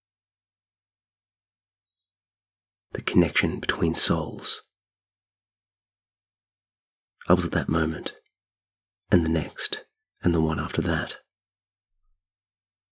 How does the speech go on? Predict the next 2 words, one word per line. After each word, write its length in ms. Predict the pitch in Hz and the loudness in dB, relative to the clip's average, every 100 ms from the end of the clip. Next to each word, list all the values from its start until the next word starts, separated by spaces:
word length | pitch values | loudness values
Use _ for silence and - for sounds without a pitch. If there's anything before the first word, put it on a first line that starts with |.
| _ _ _ _ _ _ _ _ _ _ _ _ _ _ _ _ _ - | _ _ _ _ _ _ _ _ _ _ _ _ _ _ _ _ _ 2
Thoughts 300 | 95 67 - | 4 4 0
came, 380 | 87 78 - | -2 -4 -8